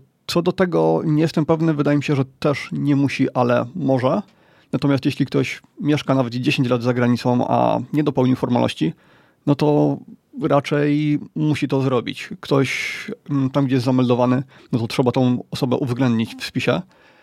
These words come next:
Y, ja sprawdzałem też w różnych artykułach i te artykuły, które były publikowane pierwszego kwietnia, tam prawie wszędzie są błędne informacje, bo wtedy jeszcze,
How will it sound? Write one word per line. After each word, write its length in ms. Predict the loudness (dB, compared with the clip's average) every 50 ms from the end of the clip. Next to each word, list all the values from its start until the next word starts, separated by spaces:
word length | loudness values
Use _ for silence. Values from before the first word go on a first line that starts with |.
| _ _ _ -6 -2
Y, 520 | 0 2 2 2 2 2 2 2 2 0 -2
ja 640 | -4 -4 -2 0 2 2 2 2 2 2 2 2 0 -2
sprawdzałem 720 | -4 -10 -14 -14 -10 _ -2 -2 0 0 2 2 2 2
też 200 | 0 0 -2 -2
w 60 | -2
różnych 260 | -2 -2 0 2 2
artykułach 560 | 0 0 -2 -2 -2 0 2 2 0 0 -4 -12 _ _ _ _ _ _ _ _ _ _ _
i 300 | 0 2 2 2 2 0 -2 -2
te 100 | -2 -2
artykuły, 400 | -2 0 -4 -4 -2 0 -2 -2
które 220 | 0 0 -2 0
były 180 | 2 0 -2 -2
publikowane 720 | -2 -2 -2 0 2 2 2 4 2 2 4 2 2 0 -2 -6 -10 -16 -14 -2
pierwszego 320 | -2 -2 0 2 0 0 0
kwietnia, 420 | -2 -4 -2 0 0 0 0 -2 -4 _ _ _ _ _ _ _
tam 200 | -2 0 0 0
prawie 240 | 0 0 0 0 0
wszędzie 380 | 0 0 0 2 2 2 0 0
są 220 | 0 0 0 2
błędne 300 | 2 2 0 2 2 0
informacje, 540 | 0 0 -2 -2 0 0 -2 -2 -4 -4 -2
bo 80 | -2 0
wtedy 220 | 2 2 2 2
jeszcze, 520 | 0 0 0 -2 0 2 2 2 2 0